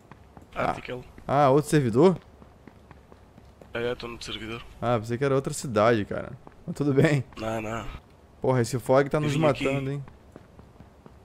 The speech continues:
Speaker 1: Eu vim aqui porque conheci os bacanas todos aqui, os ga-, as pessoas.
Speaker 2: Sim, os, os, os portugueses jogam
Speaker 1: Vim
Speaker 2: aqui, né?
Speaker 1: Os portugueses.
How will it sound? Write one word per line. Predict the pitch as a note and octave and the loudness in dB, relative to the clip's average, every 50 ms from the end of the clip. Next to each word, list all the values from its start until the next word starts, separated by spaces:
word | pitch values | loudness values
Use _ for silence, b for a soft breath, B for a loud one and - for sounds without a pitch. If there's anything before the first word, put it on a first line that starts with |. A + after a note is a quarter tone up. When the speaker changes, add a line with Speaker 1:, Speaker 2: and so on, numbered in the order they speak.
| - - - - - - - | -20 -20 -20 -20 -18 -14 -10
Speaker 1:
Eu | B2+ B2 | -8 -6
vim | C3 B2+ | -4 -4
aqui | B2 - - D#3 | -4 -4 -4 -6
porque | - - - D3+ | -6 -4 -6 -6
conheci | C#3 - D3+ D3 - - | -6 -6 -8 -8 -6 -6
os | C#3 C3+ | -6 -6
bacanas | C3+ D3+ C#3 - - C3+ C3 - - | -6 -6 -8 -6 -6 -6 -6 -6 -6
todos | - C#3+ D#3 D3+ C3 B2 | -6 -6 -8 -8 -8 -8
aqui, | A#2 - - C3+ C3+ C#3+ D3+ - - | -8 -8 -8 -10 -10 -12 -14 -14 -8
os | - B2 B2 | -4 -4 -2
ga-, | B2+ B2+ A#2+ - - - C3+ B2 B2 | -2 -2 -6 -8 -12 -16 -14 -12 -8
as | A#2 - - | -6 -6 -6
pessoas. | - - D3+ C#3 C3+ C3 - - - - - - - - - - - - - - - | -6 -8 -10 -10 -8 -8 -10 -10 -10 -14 -16 -18 -20 -20 -20 -20 -20 -20 -20 -18 -14
Speaker 2:
Sim, | - - C3+ C#3+ D3+ C#3 B2 A2 G#2 G#2 G2+ G2+ G2 - | -6 -4 -2 -2 0 0 -2 -2 -2 -4 -6 -8 -10 -8
os, | A2 G#2+ G#2+ G#2 G2 G2+ - - - - | -6 -6 -6 -6 -6 -8 -12 -16 -14 -12
os, | |
os | G2+ A2 - - | -12 -12 -12 -8
portugueses | - B2+ A#2 - - B2 G#3+ B2+ C3+ C3 A#2 | -6 -6 -4 -2 -2 0 6 6 6 6 6
jogam | B2 C3 C3+ B2 B2+ | 4 4 4 4 2
Speaker 1:
Vim | B2+ B2+ | 0 -2
Speaker 2:
aqui, | B2+ C#3 C3+ B2 | -2 -2 -2 -2
né? | B2 B2+ C3+ - - - - | -2 -4 -6 -8 -14 -16 -14
Speaker 1:
Os | - - | -14 -14
portugueses. | - - - - - - - - - - - - | -12 -12 -12 -12 -12 -14 -14 -14 -14 -16 -14 -14